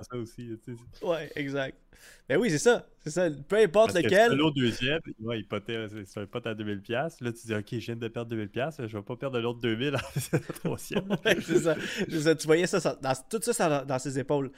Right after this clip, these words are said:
Speaker 2: Il parlait, là, il était comme, <laughs> ah, non, non. Euh, alors, Eagle McMahon, égalité en deuxième position avec Niklas Antila, euh, un autre gros joueur. Et fun fact,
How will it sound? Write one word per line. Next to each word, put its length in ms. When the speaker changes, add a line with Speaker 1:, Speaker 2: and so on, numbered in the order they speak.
Speaker 2:
Il 60
parlait, 300
là, 80
il 60
était 160
comme, 180
<laughs> 40
ah, 360
non, 420
non. 180
Euh, 460
alors, 340
Eagle 320
McMahon, 380
égalité 480
en 80
deuxième 260
position 320
avec 240
Niklas 480
Antila, 560
euh, 360
un 240
autre 200
gros 220
joueur. 460
Et 160
fun 260
fact, 580